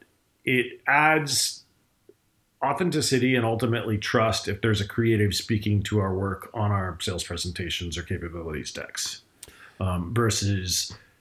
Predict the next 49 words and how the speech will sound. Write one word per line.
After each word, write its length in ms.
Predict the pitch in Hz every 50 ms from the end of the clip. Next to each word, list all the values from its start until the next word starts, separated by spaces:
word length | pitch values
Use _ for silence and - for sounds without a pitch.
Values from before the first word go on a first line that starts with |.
| _ _ _ _ _ _ _ _ _ _ _
you 120 | - 143
know, 140 | 139 131 123
and 260 | 123 123 - 135 127
I 140 | 131 135 131
think, 320 | 131 165 156 139 - - - 113
I 40 |
think 200 | 104 - 147 120
there's 180 | 110 127 113 98
a 80 | 110 104
cer-, 300 | - - 127 117 - -
I, 60 | 127
I, 160 | 143 - 160 160 160 - - 180
it 60 | 170
makes 180 | 170 170 151 -
sense 240 | - 127 107 101 -
to 80 | -
me. 240 | 104 104 107 110 117
I 60 | 113
think 200 | 107 139 135 113
people, 320 | - - 123 110 113 113 117
especially 400 | 113 - - 160 - - 160 143
if 60 | 107
you're 100 | 113 123
talking 300 | 104 131 123 - - 120
to 80 | 117 110
an 80 | 107
ad 160 | 107 107 110
agency 440 | 113 110 101 95 98 87 - - 113
full 200 | 101 - 120 104
of 80 | 95 -
creatives, 480 | - - 117 117 110 101 95 90 87
they 80 | - 107
wanna 280 | 98 101 107 107 104 98
be 140 | 90 98
able 160 | 98 95 98 92
to 240 | 92 90 87 85 - - - - - _ -
feel 160 | - 120 101
like 140 | 95 92 -
they're 100 | 95 87
talking 340 | - - 95 92 - 87 82
shop 360 | - - 107 95 95 - -
with 180 | 87 - -
the, 220 | - - 82 80 -
with 160 | - 101 101
the 60 | - 85
maker 500 | 87 92 95 95 - 90 85 85 82 - _
for 160 | - - 87
it 140 | 85 82 -
to, 280 | - - 87 82 80